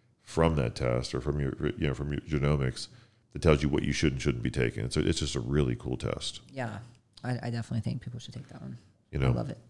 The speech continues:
Speaker 1: and then
Speaker 2: Yeah.
Speaker 1: the, in the, like I said, so, but the, the three tests that I, I love, you know, obviously,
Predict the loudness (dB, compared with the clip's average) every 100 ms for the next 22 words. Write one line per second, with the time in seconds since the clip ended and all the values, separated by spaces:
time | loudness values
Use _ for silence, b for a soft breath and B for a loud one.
0 | -4 6 8 8 6 4 6 6 4 -2
1 | -14 _ _ 0 2 4 4 4 4 6
2 | 6 6 6 8 8 10 8 8 6 8
3 | 6 6 4 4 2 4 4 6 4 2